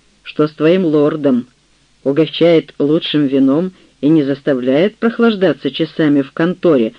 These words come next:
как некоторые». Тут капитан выразительно посмотрел на мистера Трейла. «Вот это истинно высокородная леди.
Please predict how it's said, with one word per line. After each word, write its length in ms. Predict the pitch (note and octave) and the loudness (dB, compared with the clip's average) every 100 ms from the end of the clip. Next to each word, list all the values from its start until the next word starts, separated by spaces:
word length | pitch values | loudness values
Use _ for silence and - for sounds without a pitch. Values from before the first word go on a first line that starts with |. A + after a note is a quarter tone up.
| _ _ _ | _ _ _
как 240 | C4+ C4+ | -6 0
некоторые». 600 | B3+ - C4 - - B3 - _ _ _ _ _ | 0 0 -4 -4 -4 -4 -6 _ _ _ _ _
Тут 140 | B3 - | -8 -4
капитан 460 | D3+ C#3 C#3+ C#3+ | -4 -2 -2 0
выразительно 560 | C#3 C#3+ C#3+ B3+ C#4+ C4+ | 0 0 0 0 0 -2
посмотрел 500 | - C#3 C3 F3 G#3 | -2 -4 -2 -2 0
на 80 | C3+ | 0
мистера 460 | B2+ C3+ D3 D3+ - | 0 -2 -8 -8 -6
Трейла. 460 | B2 A2+ F#2+ F#2+ - _ _ _ _ _ _ _ _ _ _ _ - | -4 -4 -4 -10 -14 _ _ _ _ _ _ _ _ _ _ _ -8
«Вот 280 | D3 D#3+ F#3 | 0 0 2
это 200 | C4 F#3 | 2 2
истинно 760 | D#3 G3+ - - F3 E3 E3 D#3+ _ _ - | 2 2 -2 -2 0 0 0 -4 _ _ -6
высокородная 840 | E3 - E3 D#3 D3 C#3+ C3+ C#3 | -6 -4 -2 0 0 0 2 2
леди. 460 | C3+ C#3 C3 C3 | 4 2 2 0